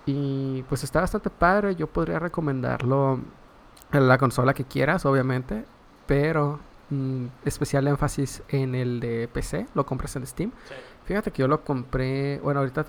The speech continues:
Speaker 1: ahorita busco el dato, eh, lo compré con oferta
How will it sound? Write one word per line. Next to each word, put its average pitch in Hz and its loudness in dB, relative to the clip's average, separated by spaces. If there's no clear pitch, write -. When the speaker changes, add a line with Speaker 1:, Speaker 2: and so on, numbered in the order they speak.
Speaker 1:
ahorita 143 0
busco 135 -2
el 135 0
dato, 240 -2
eh, 123 0
lo 127 -2
compré 131 -6
con 170 -2
oferta 131 -6